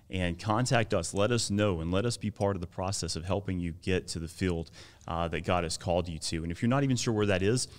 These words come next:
contact us anyway. If you just feel like you're interested in missions, we'd love to have a conversation with you about, about all the opportunities that are, uh, really all over the world. And I wanna encourage you to do that. And so now you mentioned, uh, the future and what God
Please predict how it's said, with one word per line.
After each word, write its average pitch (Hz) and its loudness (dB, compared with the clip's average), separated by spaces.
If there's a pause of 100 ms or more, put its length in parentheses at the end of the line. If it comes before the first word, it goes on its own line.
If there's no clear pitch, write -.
(220)
contact 131 4
us 104 0
anyway. 92 2
If - -10
you 117 2
just 127 -2
feel 110 0
like 104 0
you're 92 2
interested 101 -2
in 78 -6
missions, 78 -8 (300)
we'd 104 -4
love 120 6
to 127 4
have 117 2
a 104 -4
conversation 98 0
with 101 -2
you 107 0
about, 90 0
about 90 -2
all 104 2
the 101 2
opportunities 95 0
that 87 0
are, - -6 (180)
uh, 85 -8 (140)
really 123 0
all 101 2
over 92 0
the 85 -4
world. 87 -2 (400)
And 90 0
I 85 2
wanna 101 2
encourage 95 -2
you 85 -4
to 82 -4
do 95 -2
that. 78 -6
And - -8
so 92 -2 (260)
now 98 -6
you 107 2
mentioned, 104 2 (160)
uh, 85 -4
the 82 -8
future 127 -2 (400)
and 87 -8
what 90 -2
God 90 0